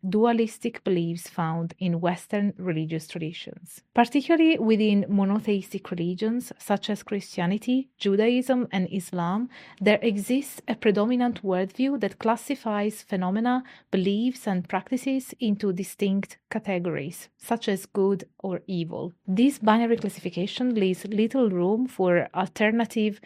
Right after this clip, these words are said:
spiritual practices that deviate from a established doctrines. Such a dichotomous perspective tends to label divergent spiritual practices or beliefs as heretical, sinful, or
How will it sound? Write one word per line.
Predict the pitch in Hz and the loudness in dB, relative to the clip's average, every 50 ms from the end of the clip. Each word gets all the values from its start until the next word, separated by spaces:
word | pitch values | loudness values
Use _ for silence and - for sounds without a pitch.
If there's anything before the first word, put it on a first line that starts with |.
| - - - - - - | -20 -20 -20 -20 -20 -20
spiritual | - - - 214 185 180 202 185 | -6 0 0 0 2 2 0 -2
practices | 175 - - 170 170 - - 233 220 262 262 254 254 - | 0 0 -2 -2 -2 -2 -4 0 2 2 2 0 0 0
that | - 175 170 175 | 0 2 2 2
deviate | - 196 202 208 202 220 214 196 190 190 180 - | 2 0 2 2 2 0 2 2 2 0 -2 -4
from | - - 185 170 170 165 - | -6 -4 -2 -2 -2 -2 -4
a | - 175 - | -6 -10 -10
established | - - 180 160 165 170 170 170 170 170 147 - - - - _ - 196 170 | -6 -2 -2 -2 0 -2 -2 -2 -2 -4 -6 -10 -12 -18 -20 _ -8 -6 -6
doctrines. | 156 156 - - - - - - 160 - - - - _ _ | -6 -6 -6 -12 -12 -10 -10 -10 -10 -12 -12 -18 -20 _ _
Such | - - - - 262 254 254 - - - - | -18 -8 -2 0 0 0 0 -4 -10 -6 -2
a | - 294 294 226 220 | 0 2 2 2 0
dichotomous | 240 226 - 214 202 196 220 202 202 202 202 196 - - - | -2 -2 0 -2 0 0 0 0 2 2 0 -2 -4 -4 -4
perspective | 185 - - - - 170 170 - - - 233 247 247 254 - - - - _ _ - - | -4 -4 -4 -4 -6 -6 -6 -6 -6 -2 -2 -2 -2 -4 -8 -20 -20 -20 _ _ 2 4
tends | 247 247 269 262 - - - | 4 4 4 2 -2 -4 0
to | - 302 269 220 | 2 4 4 6
label | 202 202 208 185 202 202 208 208 - | 4 4 2 2 0 2 2 2 0
divergent | 160 190 175 196 185 185 175 190 196 202 220 233 233 - 254 240 247 240 - - - | 0 0 0 2 2 2 2 2 2 2 2 2 2 2 2 2 2 0 -6 -12 -14
spiritual | - - 202 196 190 - 190 175 175 - | -6 -4 -2 -2 -2 -2 -4 -4 -4 -6
practices | 175 165 - - 233 226 - 240 240 240 240 - | -8 -8 -6 -6 -6 -4 -2 -2 -2 -2 -4 -2
or | - 180 175 | -2 -2 -2
beliefs | 175 180 170 170 185 208 240 254 - - - - | -2 -2 -2 -2 -2 -2 -2 -4 -6 -10 -12 -6
as | - 190 180 175 170 - _ - _ _ _ - - | -2 0 0 0 -2 -6 _ -20 _ _ _ -6 -2
heretical, | 202 175 175 165 160 - 208 - - 233 254 277 285 _ _ _ _ _ _ - - - - | 0 2 2 2 0 -2 -8 -4 -2 0 0 -2 -4 _ _ _ _ _ _ -20 -10 -4 0
sinful, | 202 180 180 185 - - 247 254 262 262 - _ _ _ _ _ | 0 2 0 0 -2 0 0 0 0 0 -2 _ _ _ _ _
or | - 226 262 | 2 4 4